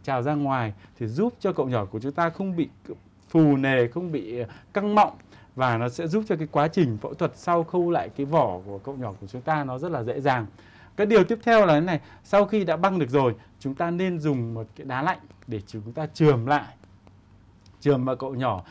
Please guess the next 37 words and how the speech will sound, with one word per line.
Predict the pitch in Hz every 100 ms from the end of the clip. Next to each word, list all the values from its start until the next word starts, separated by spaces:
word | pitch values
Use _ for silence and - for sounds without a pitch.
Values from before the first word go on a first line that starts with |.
| - 160
Đương | 196
nhiên | 202
là | 165
chúng | 127 139
ta | 175
không | 170 180
nên | 165
ép | 160 196 185
mãi | 180
cái | -
cục | 190 139
đá | 127 151
vào | 170
đấy, | 120 131
nó | 151
sẽ | 156
gây | 160 165
bỏng. | 151 104 92 - -
Mà | 117
chúng | 117
ta | 117 151
sẽ | -
đặt | 143 127
từng | 131 113
lúc, | 147 165
từng | 127 117
lúc, | 160
tốt | 202 202
nhất | 220
là | 147
đặt | 123 127
qua | 165
một | 156 123
cái | 127
lớp, | 143 180 - _ _ - _ _
ờ, | 123 117
gạc | 120 143